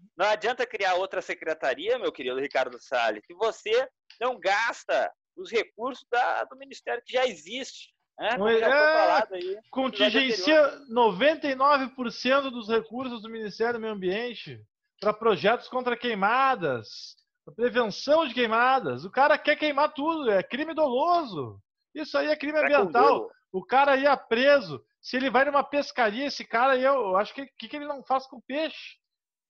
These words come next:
Speaker 2: Né? Coitado do peixe. Imagina.
Speaker 1: Ó o
Speaker 2: Tem que ir
Speaker 1: peixe.
Speaker 2: preso. Tem que ir preso!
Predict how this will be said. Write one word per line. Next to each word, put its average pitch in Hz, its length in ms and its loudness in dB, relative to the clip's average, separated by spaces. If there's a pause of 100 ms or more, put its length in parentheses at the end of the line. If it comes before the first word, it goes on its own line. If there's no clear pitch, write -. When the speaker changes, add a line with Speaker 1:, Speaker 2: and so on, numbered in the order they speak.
(100)
Speaker 2:
Né? 214 380 -8
Coitado 240 360 0
do 285 100 -6
peixe. 277 420 -6 (1120)
Imagina. 196 600 -4 (1500)
Speaker 1:
Ó - 100 -4
o 240 40 0
Speaker 2:
Tem 269 100 -2
que 302 100 -4
ir - 40 -2
Speaker 1:
peixe. 247 80 -4
Speaker 2:
preso. 311 400 2 (960)
Tem - 100 -16
que - 80 -12
ir 240 40 -14
preso! 247 520 -2